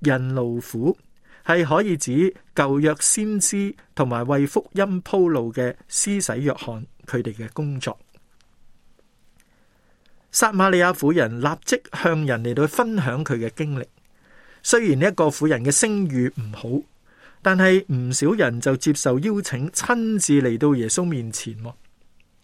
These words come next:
或者我哋都會為自己過去嘅罪惡而羞愧，叫我哋引以為恥嘅。但係基督已經改變咗我哋啦。當人哋見到呢啲改變，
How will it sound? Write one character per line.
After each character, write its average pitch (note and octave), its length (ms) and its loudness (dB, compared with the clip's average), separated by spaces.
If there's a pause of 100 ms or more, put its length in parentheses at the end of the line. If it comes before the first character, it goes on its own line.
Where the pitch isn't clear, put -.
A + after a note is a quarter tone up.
(140)
或 A2+ 220 -4
者 B2+ 360 -4 (300)
我 F#3 160 4
哋 E3+ 220 6
都 B3+ 120 4
會 G#3+ 180 4
為 D3+ 320 4
自 D3+ 120 -2
己 D#3 200 2
過 E3 280 2
去 D#3 100 2
嘅 D3 140 4
罪 B2 280 0
惡 C3 200 -2
而 G#2+ 160 -6
羞 D#3 300 0
愧， A2+ 320 -10 (320)
叫 F#3 140 6
我 D#3 180 2
哋 D3+ 80 6
引 C3+ 400 0
以 C3 120 0
為 A2 320 -4
恥 - 320 -4
嘅。 B2 320 -4 (680)
但 G3+ 120 4
係 F#3 280 4
基 B3 220 2
督 A3+ 200 2
已 D3+ 140 2
經 G3 240 0
改 B2 260 -2
變 C#3+ 240 -2
咗 B2 180 -2
我 A#2 140 -4
哋 A2 220 -10
啦。 B2+ 100 -14 (560)
當 F3+ 180 2
人 C3 160 2
哋 C3+ 300 2
見 D#3+ 340 0
到 C#3 200 4
呢 F#3 140 4
啲 D#3+ 260 0
改 C3+ 80 -2
變， B2+ 280 -4